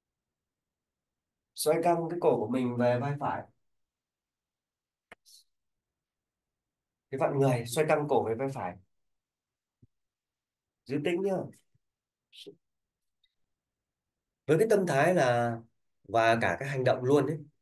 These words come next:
cứ thong thả thư giãn và thi thoảng thở nhẹ ra bằng miệng,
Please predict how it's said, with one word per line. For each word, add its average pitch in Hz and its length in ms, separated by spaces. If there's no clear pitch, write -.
cứ 190 80
thong 151 240
thả 98 240
thư 123 160
giãn 127 340
và 117 200
thi 147 140
thoảng 90 440
thở 90 300
nhẹ 113 260
ra 127 80
bằng 104 240
miệng, 110 200